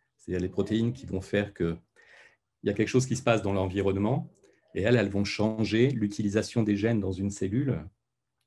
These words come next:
et, et faire que, comme les gènes sont utilisés différemment, la composition en protéines de la cellule change un peu,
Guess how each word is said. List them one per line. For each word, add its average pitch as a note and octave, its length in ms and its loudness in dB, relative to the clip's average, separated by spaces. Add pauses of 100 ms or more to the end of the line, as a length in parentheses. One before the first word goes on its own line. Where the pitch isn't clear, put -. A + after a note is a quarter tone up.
(400)
et, F#2+ 460 0
et G2+ 60 -4
faire B2+ 340 2
que, G2 320 0 (140)
comme A#2 160 4
les A2 80 4
gènes A#2+ 180 6
sont A2 160 0
utilisés G#2 300 0
différemment, G2+ 480 0
la G#2+ 100 6
composition A#2 800 2 (320)
en G#2 100 -6
protéines G#2 400 -2
de G2+ 80 -2
la G2 80 0
cellule A2+ 300 0
change B2+ 320 6
un A2 80 4
peu, G2 220 -4